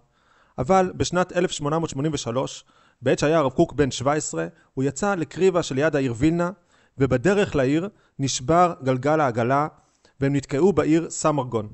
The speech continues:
עד לתיקון העגלה, התארח הרב קוק אצל רב העיר, הרב חיים אברהם שפירא, והוא הת-, והרב חיים אברהם שפירא התרשם מאוד מהרב קוק, ושכנע אותו להישאר ללמוד בעיר, והוא יספק את כל צרכיו. הרב קוק אכן נשאר שם במשך שנתיים.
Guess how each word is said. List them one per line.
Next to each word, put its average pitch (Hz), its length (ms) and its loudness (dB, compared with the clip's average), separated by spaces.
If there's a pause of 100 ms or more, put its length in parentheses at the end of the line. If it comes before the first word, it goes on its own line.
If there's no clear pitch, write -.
(720)
עד 208 120 0
לתיקון 175 340 0
העגלה, 127 380 2 (100)
התארח 151 360 -2
הרב 147 200 -2
קוק 202 220 -2
אצל 156 180 -4
רב 175 180 0
העיר, 151 320 0
הרב 147 220 -2
חיים 160 360 -4
אברהם 135 260 -2
שפירא, 151 460 -4 (400)
והוא 147 140 4
הת-, 160 140 2
והרב 131 720 0
חיים 175 280 -2
אברהם 156 240 -4
שפירא 175 440 -4
התרשם 139 380 -4
מאוד 170 220 0
מהרב 127 240 0
קוק, 180 300 -2 (280)
ושכנע 151 380 -2
אותו 196 200 -2
להישאר 156 380 -2
ללמוד 160 340 -2
בעיר, 151 360 -2
והוא 190 140 0
יספק 185 320 -6
את 165 100 -6
כל 180 120 0
צרכיו. 151 400 -4 (640)
הרב 127 180 -2
קוק 208 180 4
אכן 165 300 0
נשאר 170 280 0
שם 160 160 -4
במשך 151 340 -4
שנתיים. 123 480 -4